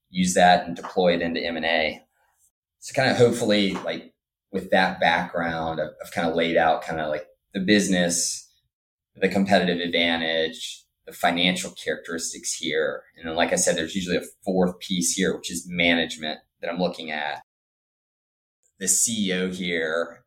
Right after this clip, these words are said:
uh, he is kind of the godfather of this service and calibration industry. So he actually founded basically the exact same business as Transcat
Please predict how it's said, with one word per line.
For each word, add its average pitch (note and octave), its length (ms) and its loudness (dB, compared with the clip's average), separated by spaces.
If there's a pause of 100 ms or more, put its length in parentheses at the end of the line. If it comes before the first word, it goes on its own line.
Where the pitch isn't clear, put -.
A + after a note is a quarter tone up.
uh, D#2+ 500 -2 (280)
he G2 680 4
is - 160 2
kind - 260 -4
of B2+ 60 -2
the - 120 -6
godfather D#2+ 1000 -2
of E2+ 140 -6 (100)
this E2+ 240 0
service E2+ 840 0
and E2 140 -18
calibration E2 600 -2
industry. C#2+ 580 -12 (480)
So F2 380 0
he G#2+ 360 -4
actually F#2 380 0
founded E2 600 -8 (200)
basically F2+ 300 -4
the D#2+ 180 -8
exact F2+ 460 0
same F2+ 320 -2
business E2 460 -6
as - 120 -6
Transcat D#2+ 800 -4